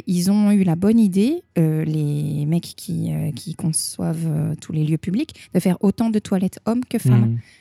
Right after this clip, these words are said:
Speaker 1: Alors qu'il suffirait de mettre deux tiers de plus de toilettes femmes que hommes pour que les toilettes femmes soient moins blindées.
Speaker 2: J'imagine qu'avec les pissotières, euh, pour les hommes, euh, c'est une concentration, euh, dans une petite salle
Speaker 1: Oui,
Speaker 2: de
Speaker 1: puis
Speaker 2: plus d'hommes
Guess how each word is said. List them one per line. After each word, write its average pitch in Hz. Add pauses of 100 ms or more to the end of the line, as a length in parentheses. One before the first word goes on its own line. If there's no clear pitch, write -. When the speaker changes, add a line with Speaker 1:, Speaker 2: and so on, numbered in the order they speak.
(140)
Speaker 1:
Alors 175
qu'il 190
suffirait 233 (320)
de 196
mettre 190
deux 220
tiers 233
de 220
plus 214
de 196
toilettes 202
femmes 202
que -
hommes 277 (100)
pour 190
que 208
les 180
toilettes 180
femmes 247
soient 190
moins 202
blindées. 208 (500)
Speaker 2:
J'imagine 123
qu'avec 120
les 117
pissotières, 120
euh, 107
pour 113
les 113
hommes, 135
euh, 110
c'est -
une 110
concentration, 131
euh, 110 (320)
dans 113
une 117
petite 110
salle 143 (400)
Speaker 1:
Oui, 233
Speaker 2:
de 120
Speaker 1:
puis -
Speaker 2:
plus 127
d'hommes 143